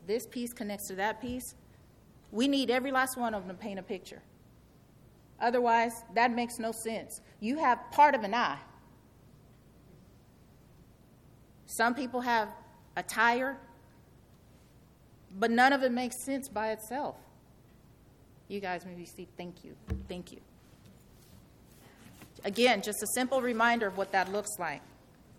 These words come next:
But let's go back here. Yes, we are all starting for different places.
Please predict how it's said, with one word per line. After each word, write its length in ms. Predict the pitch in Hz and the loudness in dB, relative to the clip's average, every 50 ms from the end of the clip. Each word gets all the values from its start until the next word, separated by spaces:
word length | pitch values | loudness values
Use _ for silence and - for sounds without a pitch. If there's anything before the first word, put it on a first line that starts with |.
| - - - - - - - - - - - - - - - - - - - - - - - - - - - - - - - - - - - | -20 -20 -20 -20 -20 -20 -20 -20 -20 -20 -20 -20 -20 -20 -20 -20 -20 -20 -20 -20 -20 -20 -20 -20 -20 -20 -20 -20 -20 -20 -20 -20 -20 -4 0
But 80 | 226 233 | 2 6
let's 240 | 254 294 294 - | 6 6 4 4
go 140 | - 330 320 | 4 2 4
back 220 | 262 277 254 247 - | 6 4 2 2 0
here. 280 | - 180 165 - 175 - - - - - - - - - - - - - - - - - - - - - - - - - - - - - - | -6 -6 -6 -8 -10 -12 -18 -20 -20 -20 -20 -20 -20 -20 -18 -16 -16 -16 -16 -20 -20 -20 -20 -20 -20 -20 -20 -20 -20 -20 -20 -20 -20 -20 -12
Yes, 240 | 190 220 262 285 285 - - | -2 2 2 2 2 2 -2
we 120 | 285 277 | -2 0
are 100 | 247 226 | 2 4
all 180 | 220 233 254 262 | 6 6 4 4
starting 360 | 254 - - 220 226 208 202 | 2 2 2 2 2 2 0
for 140 | - - 190 | -4 -8 -6
different 360 | 180 190 180 180 190 185 180 | -6 -6 -6 -6 -8 -12 -10
places. 520 | - 160 160 151 - - - - - - | -8 -8 -8 -8 -10 -12 -14 -14 -16 -16